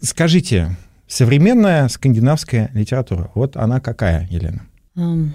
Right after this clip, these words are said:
Speaker 2: да, непростой вопрос. Она очень разнообразная. Во-первых, это много стран, и в Скандинавию, м, мы как бы ещё включаем и Финляндию, хотя,
Speaker 1: Мгм.
Speaker 2: э, формально это не Скандинавия, но как бы это северные страны.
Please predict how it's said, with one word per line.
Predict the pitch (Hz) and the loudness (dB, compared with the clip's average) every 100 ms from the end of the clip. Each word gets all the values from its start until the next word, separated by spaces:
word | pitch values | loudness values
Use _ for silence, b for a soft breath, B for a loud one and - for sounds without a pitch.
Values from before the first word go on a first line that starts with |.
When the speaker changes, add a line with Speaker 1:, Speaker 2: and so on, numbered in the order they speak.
| - | -6
Speaker 2:
да, | 180 160 | -2 -2
непростой | 151 180 185 156 | -2 -4 -8 -8
вопрос. | 156 160 320 - | -8 -6 -6 -2
Она | 208 240 | 0 0
очень | 196 - 202 | -2 -2 -2
разнообразная. | 190 190 180 165 156 156 - | 2 2 2 0 0 -2 -6
Во-первых, | - 165 196 185 175 | -6 -4 -2 -4 -4
это | 185 | 0
много | 180 180 156 | 2 2 -2
стран, | 143 214 302 349 _ | -4 -2 -2 -4 _
и | 185 180 | -4 -4
в | |
Скандинавию, | - 196 180 196 226 202 190 | -2 -2 0 -2 -2 -2 -4
м, | - 113 175 170 165 | -4 -2 0 2 0
мы | 175 | 0
как | 175 160 | -2 -4
бы | 170 | -4
ещё | 160 | -4
включаем | 180 175 - 175 147 | -4 -4 0 0 0
и | - 160 | -4 -8
Финляндию, | - 151 220 311 302 262 | -6 -2 2 2 0 -2
хотя, | - 202 196 180 | -4 -4 -2 -2
Speaker 1:
Мгм. | - - - 104 92 | -6 -6 2 4 4
Speaker 2:
э, | - 170 160 | 2 -2 -10
формально | - 175 180 175 165 | -6 -2 0 0 -2
это | 165 175 | -4 -6
не | |
Скандинавия, | 160 - 165 202 220 180 | -6 -6 -4 -2 -2 -2
но | 170 | -4
как | 170 170 | -6 -8
бы | 165 | -8
это | 147 | -2
северные | 202 170 170 160 | 2 2 0 -4
страны. | - 147 139 | -4 -6 -8